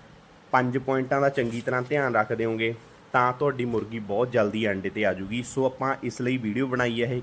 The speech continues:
ਕਿਉਂਕਿ ਹੁਣ ਸਮਾਂ ਇਹੀ ਢੁੱਕਵਾਂ ਗਾ, ਸਾਰਿਆਂ ਦੀਆਂ ਮੁਰਗੀਆਂ ਆਂਡੇ 'ਤੇ ਆਉਣ ਵਾਲੀਆਂ ਨੇ। ਇਹ ਗੱਲਾਂ ਦਾ ਤੁਸੀਂ ਧਿਆਨ ਰੱਖੋ ਹੁਣ, ਤਾਂ ਜੋ ਤੁਸੀਂ ਸਮੇਂ ਸਿਰ ਆਂਡਾ ਲੈ ਸਕੋ ਤੇ ਚੰਗਾ ਜਿਹੜਾ ਪੋਲਟਰੀ ਫਾਰਮਿੰਗ 'ਚੋਂ ਮੁਨਾਫਾ ਲੈ ਸਕੋ।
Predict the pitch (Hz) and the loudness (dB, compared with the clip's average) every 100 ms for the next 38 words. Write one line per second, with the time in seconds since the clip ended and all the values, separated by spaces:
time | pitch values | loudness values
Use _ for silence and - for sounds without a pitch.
0 | - 123 127 135 131 131 120 120 123 120 | -4 -6 -4 -4 -4 -4 -4 -2 -2 -4
1 | 117 135 123 113 110 117 117 - - - | -6 -6 -4 -2 0 0 -2 -10 -20 -20
2 | - - - 110 120 143 143 127 110 117 | -20 -18 -4 -2 0 0 0 -2 -4 -6
3 | 117 107 110 120 104 104 104 120 131 131 | -4 -4 -4 -4 -4 -2 -2 0 -2 -2
4 | 135 127 113 113 120 131 127 143 120 107 | -2 -2 0 -2 -6 -12 -8 -6 -4 -4
5 | - 113 117 120 - 107 107 110 113 120 | -6 -8 -8 -8 -4 -2 -2 -4 -8 -10
6 | 120 - 110 110 120 - 104 104 101 104 | -8 -6 -4 -2 -4 -4 -4 -2 0 0
7 | 104 110 123 120 - - - - - 127 | -2 -4 -4 -6 -8 -20 -20 -20 -6 -4
8 | 123 - 131 113 110 113 120 131 127 117 | -4 -4 -2 0 0 2 2 0 -2 -4
9 | 120 131 127 104 104 104 - 127 160 - | -4 -4 -2 -2 -2 -6 -6 -8 -8 -8
10 | 110 104 101 107 107 95 - 123 127 | -4 -2 0 0 2 -2 -4 -6 -6